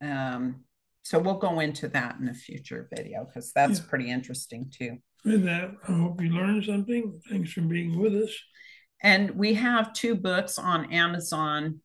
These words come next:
Speaker 1: The Augmentation of Man series. And if you wish to explore that, you can hop on Amazon. We're gonna post, um, pictures of those books and the information at the end of this video. If you like it,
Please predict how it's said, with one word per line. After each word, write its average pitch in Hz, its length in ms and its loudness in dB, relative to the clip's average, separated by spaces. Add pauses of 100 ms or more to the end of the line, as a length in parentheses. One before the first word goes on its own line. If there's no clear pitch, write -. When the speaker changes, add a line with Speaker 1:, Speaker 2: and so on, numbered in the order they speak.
Speaker 1:
The 160 100 6
Augmentation 151 1120 2
of 135 180 0
Man 160 460 6
series. 175 840 0 (500)
And 147 400 6
if 143 160 0
you 156 180 4
wish 165 240 4
to 156 120 4
explore 160 520 6
that, 160 220 10
you 165 140 2
can 143 120 0
hop 165 320 2
on 139 320 0
Amazon. 151 680 2
We're 160 200 2
gonna 156 340 4
post, - 540 4 (100)
um, 135 560 4 (220)
pictures 190 400 2
of 151 80 0
those 151 260 6
books 151 400 6
and 135 160 4
the 131 120 2
information 135 760 0
at 135 220 -2
the 127 100 -2
end 127 200 2
of - 100 -6
this - 200 -4
video. 127 560 2 (320)
If - 60 -8
you 151 100 6
like 202 340 8
it, 214 260 4